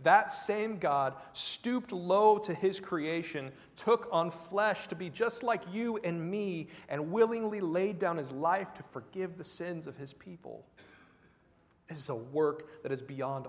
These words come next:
all imagination, and yet it is a hundred percent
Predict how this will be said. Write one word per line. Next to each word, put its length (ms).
all 500
imagination, 880
and 160
yet 360
it 80
is 140
a 40
hundred 460
percent 400